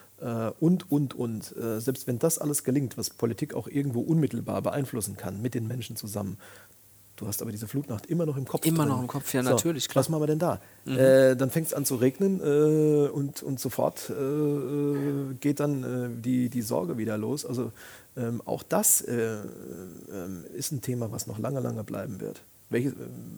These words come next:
Speaker 1: über, über welches Ahrtal reden wir denn da? Äh, wer, wer will, wer will da noch wohnen?
Speaker 2: Ja.
Speaker 1: Ähm, hoffentlich viele, äh, aber das muss auch aus den Köpfen raus.
Speaker 2: Ja, ja.
Speaker 1: Ja.
Speaker 2: Ich meine, der Vorteil ist natürlich, es war nach meiner Beobachtung mit die attraktivste,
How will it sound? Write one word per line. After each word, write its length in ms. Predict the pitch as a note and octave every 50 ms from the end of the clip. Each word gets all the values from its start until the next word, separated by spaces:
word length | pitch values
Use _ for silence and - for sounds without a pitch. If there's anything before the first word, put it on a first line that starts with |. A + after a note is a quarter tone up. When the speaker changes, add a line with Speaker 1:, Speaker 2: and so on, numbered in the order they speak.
| -
Speaker 1:
über, 140 | - C3 B2+
über 220 | - C3 C3 A#2+ A#2
welches 460 | B2+ C#3+ C3 E3 D3+ C#3 - - -
Ahrtal 360 | A#2+ A#2+ - - C#3 C3 B2+
reden 280 | A#2+ C3+ F3 F#3 F#3 C3
wir 80 | A#2+
denn 200 | - - - A2
da? 280 | - F2+ F#2 - - - - - - - - - - _ -
Äh, 340 | A2+ A2 A2+ G#2+ G2 F2+ - - - -
wer, 340 | - B2 A#2+ A#2+ A2 G#2 G2
wer 180 | B2 C3 C3+ C#3+
will, 220 | D#3 D#3+ E3 D3+ D3
wer 160 | C#3 C3+ C#3+
will 120 | C#3+ D#3 C#3
da 140 | C#3+ D3+
noch 180 | D3+ D3+ C#3+ -
wohnen? 420 | C#3 D#3+ G3+ F#3+ C3 - G2+ G#2 - - - - - - - _ - -
Speaker 2:
Ja. 340 | - - A#2 A#2+ A#2+ B2 B2
Speaker 1:
Ähm, 200 | A#2+ A#2+ A#2+ A2+ A2+
hoffentlich 360 | - C#3 - - E3+ D3+ D3 B2+
viele, 1040 | A#2 - G3+ F3 C3 A2+ - - G2+ A2+ A2+ A#2 A#2+ A#2 A#2+ A2+ A2 - A#2+ A#2+
äh, 20 | -
aber 200 | - C3+ C3 A#2+
das 260 | - B2+ B2+ C3+ -
muss 180 | D3 D#3+ - -
auch 140 | - B2+
aus 140 | - - -
den 120 | - A#2 A#2
Köpfen 300 | - - - - A2+ A2+
raus. 340 | - - - - - - - - - -
Speaker 2:
Ja, 120 | - G2 F#2+
ja. 60 | G2+ A2 A2 A2 A2
Speaker 1:
Ja. 100 | A2+ A#2+ C3 -
Speaker 2:
Ich 60 | - -
meine, 160 | A2+ B2 B2
der 60 | A2
Vorteil 300 | A#2+ A#2+ A#2 B2 C#3 B2+
ist 200 | G2+ B2 B2+ -
natürlich, 380 | C3+ B2 - C3 B2 A#2+ - -
es 200 | G#2+ - - - E2+ G2+ - G2+ G2+ A2
war 300 | G#2 G2+ A2+ B2+ C#3 C3
nach 140 | A#2+ A2 A2
meiner 220 | A2 G#2+ G#2+ G#2
Beobachtung 540 | G2+ A2 G#2 G2+ G#2+ G#2 G2+ - - G#2+ G#2+
mit 220 | G#2 G#2+ G#2 -
die 60 | - D#2+
attraktivste, 680 | G2+ - - G#2 - - - A#2+ A#2 - - - A2